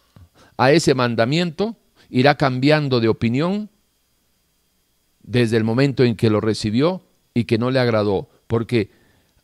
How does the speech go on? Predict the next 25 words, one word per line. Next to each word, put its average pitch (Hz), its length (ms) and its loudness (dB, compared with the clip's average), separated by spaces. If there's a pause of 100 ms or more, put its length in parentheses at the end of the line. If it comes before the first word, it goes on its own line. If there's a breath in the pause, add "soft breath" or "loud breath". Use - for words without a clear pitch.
aunque 117 380 0
la 113 100 2
Biblia 202 340 0
dice 170 320 -4
que 135 100 -4
los 120 140 -2
mandamientos 123 800 -4
de 117 100 0
Dios 139 240 0
no 139 120 -2
son 156 240 -4
gravosos, 131 840 -2 (380 soft breath)
no 147 160 2
son 202 200 2
gravosos 175 440 8
cuando 123 260 6
lo 107 140 4
vives, 196 540 2 (120)
pero 107 180 -6
sí 147 160 -4
son 165 200 -2
gravosos 131 420 0
cuando 104 240 -2
lo 101 100 -2
recibes. - 720 -10